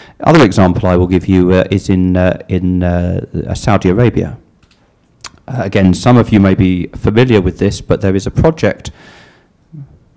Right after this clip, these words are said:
Calling it a project seems a little bit unfair, actually. Um, uh, there is, uh, an initiative by the Kingdom of Saudi Arabia called the neom Project,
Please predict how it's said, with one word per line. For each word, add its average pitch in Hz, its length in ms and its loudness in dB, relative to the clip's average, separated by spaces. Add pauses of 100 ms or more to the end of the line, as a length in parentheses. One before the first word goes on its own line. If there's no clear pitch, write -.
(380)
Calling 117 280 0
it - 100 -4
a - 40 -4
project 98 420 0
seems 92 280 -6
a 90 40 -4
little 90 220 -4
bit 92 200 -4
unfair, 87 460 -2
actually. 90 380 -4 (440)
Um, 104 200 -4 (400)
uh, 101 300 -2 (100)
there 107 220 0
is, 104 340 0
uh, 101 360 0
an - 80 -6
initiative - 680 -2 (300)
by 95 240 0
the 90 400 -4
Kingdom 90 420 -2
of 82 60 -4
Saudi 90 320 -2
Arabia 90 340 0
called 98 300 -4
the 95 80 2
neom 98 840 2
Project, - 580 -6